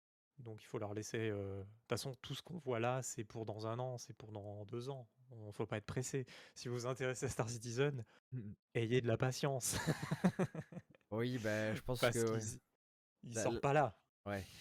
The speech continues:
Speaker 2: La
Speaker 1: Voilà.
Speaker 2: majorité des fans, de toute façon, je pense que le maître mot avec Star Citizen, c'est la patience, hein, dans tous les cas, mais, euh.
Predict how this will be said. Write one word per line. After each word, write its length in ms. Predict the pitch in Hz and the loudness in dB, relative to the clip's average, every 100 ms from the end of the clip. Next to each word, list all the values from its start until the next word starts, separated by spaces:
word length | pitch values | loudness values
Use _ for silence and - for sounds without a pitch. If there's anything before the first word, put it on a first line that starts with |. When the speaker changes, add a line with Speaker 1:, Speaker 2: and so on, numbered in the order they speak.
| - - 120 | -18 -6 0
Speaker 2:
La 100 | 123 | 4
Speaker 1:
Voilà. 20 | |
Speaker 2:
majorité 500 | 139 139 143 143 143 | 6 6 6 6 4
des 140 | 139 | 4
fans, 140 | 131 151 | 6 6
de 100 | 147 | 6
toute 80 | 127 | 4
façon, 280 | 123 135 | 0 0
je 80 | 131 | -2
pense 280 | - 127 - | -2 -2 -2
que 140 | - | -2
le 280 | 113 107 110 | 0 2 2
maître 360 | 117 131 - 127 | 4 2 2 2
mot 220 | 127 135 | 4 4
avec 140 | 117 | 4
Star 180 | - 117 | 2 -2
Citizen, 360 | - - 117 127 | -4 -4 -2 0
c'est 160 | - | 2
la 80 | 113 | 2
patience, 500 | 104 113 - 82 - | 2 -2 -4 -8 -6
hein, 100 | 95 | -6
dans 140 | 92 95 | -6 -6
tous 160 | - | -4
les 80 | 101 | -4
cas, 220 | 107 107 | -2 -4
mais, 140 | 101 87 | -4 -8
euh. 160 | 90 | -10